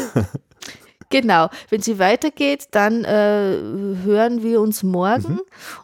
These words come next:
Speaker 2: und, äh, werden dann, äh, die Zuhörer auch teilhaben
Speaker 1: Mhm.
Speaker 2: lassen. Gerne an dem Interviewgespräch mit Perikles Liakakis morgen.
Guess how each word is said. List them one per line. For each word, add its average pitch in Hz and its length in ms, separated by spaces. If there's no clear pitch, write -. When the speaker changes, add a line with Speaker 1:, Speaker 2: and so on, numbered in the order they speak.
Speaker 2:
und, 240 400
äh, 220 420
werden 208 360
dann, 202 320
äh, 185 120
die 208 160
Zuhörer 214 580
auch 196 220
teilhaben 180 1300
Speaker 1:
Mhm. 202 220
Speaker 2:
lassen. 175 540
Gerne 240 520
an 196 220
dem 202 560
Interviewgespräch 190 1120
mit 180 240
Perikles 160 600
Liakakis - 640
morgen. - 360